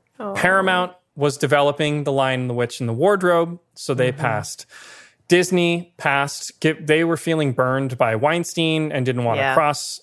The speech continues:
Speaker 2: Miramax. Fox passed because Saul Zentz, after they had pulled out of The English Patient, had gone to the American film market as the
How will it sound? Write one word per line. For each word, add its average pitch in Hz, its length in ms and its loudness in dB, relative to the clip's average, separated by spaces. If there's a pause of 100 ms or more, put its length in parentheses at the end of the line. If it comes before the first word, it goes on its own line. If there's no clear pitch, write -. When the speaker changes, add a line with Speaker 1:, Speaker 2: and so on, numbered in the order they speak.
Speaker 2:
Miramax. 143 680 0 (360)
Fox 339 480 2
passed 175 520 -2
because 160 320 -2
Saul 247 400 2
Zentz, 160 600 -2 (100)
after 170 380 0
they 175 280 2
had 190 280 -2
pulled 185 220 2
out 180 140 2
of 156 60 0
The 151 120 0
English 165 360 -2
Patient, 180 560 -2 (480)
had 151 180 2
gone 196 260 4
to 208 100 -4
the 180 100 2
American 175 400 0
film 247 340 0
market 156 560 0
as 135 220 0
the 131 140 0